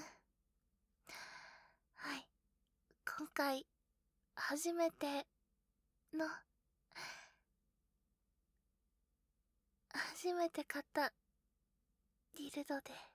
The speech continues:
オナニーしてみました。大きくて、大きくてとにかく、意識が、持ってかれそうになっちゃっ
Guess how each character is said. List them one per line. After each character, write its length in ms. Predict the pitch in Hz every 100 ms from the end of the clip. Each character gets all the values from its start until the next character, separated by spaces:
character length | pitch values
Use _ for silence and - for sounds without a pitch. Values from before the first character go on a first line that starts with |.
| _ _ _ _ - - - - - - - - _ _ _ - 294 - - - _ _ _ _ _ _ - - - - - - - -
オ 60 | 302
ナ 180 | 294 285
ニ 360 | 277 262 294 330
ー 20 |
し 140 | -
て 160 | - 285
み 180 | 285 294
ま 200 | 294 311
し 140 | 330
た。 100 | - 320 - - _ _ _ _ - - - - - - - _ _ _ _ _ _
大 140 | 349 339 -
き 160 | - -
く 140 | 392
て、 360 | - 349 320 - _ _ _ _ _ _ -
大 140 | 339 -
き 160 | - -
く 160 | - 415
て 160 | 370
と 120 | -
に 140 | 339 359
か 160 | 330 330
く、 140 | 294 277 339 _ _ _ _ _ _ _ _ _
意 80 | 339
識 380 | 359 - - 381
が、 80 | 320 - - _ _ _ _ _ _ _ _ 440 508 - -
持 100 | 339
っ 40 | 349
て 220 | - 381
か 200 | - 370
れ 180 | 370 381
そ 200 | 392 349
う 40 |
に 120 | 330
な 180 | 330 330
っ 20 | 320
ち 100 |
ゃ 40 |
っ 20 | -